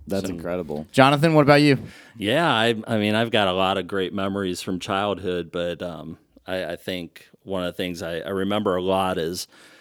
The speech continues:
Speaker 3: my dad would take us on, like, fishing trips.
Speaker 1: Yeah.
Speaker 2: Yeah.
Speaker 3: And, and I was little, so we would tent camp, and,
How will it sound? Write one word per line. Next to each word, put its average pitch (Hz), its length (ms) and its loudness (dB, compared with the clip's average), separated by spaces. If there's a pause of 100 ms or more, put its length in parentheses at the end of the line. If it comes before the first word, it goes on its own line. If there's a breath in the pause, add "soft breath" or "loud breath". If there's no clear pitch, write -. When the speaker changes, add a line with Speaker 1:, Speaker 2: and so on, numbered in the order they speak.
(180 loud breath)
Speaker 3:
my 98 120 -4
dad 98 320 -2
would 92 160 -4
take 98 260 -2
us 90 240 -4
on, 87 260 -4
like, 78 220 -8
fishing 127 400 -4
trips. - 640 -8
Speaker 1:
Yeah. 85 160 -8
Speaker 2:
Yeah. 117 220 0
Speaker 3:
And, 90 440 -4
and 92 140 -4
I 92 80 -2
was 90 180 -4
little, 95 240 -2
so 87 200 -6
we 95 120 -2
would 90 160 -6
tent 104 300 -6
camp, 104 500 -4
and, 82 300 -10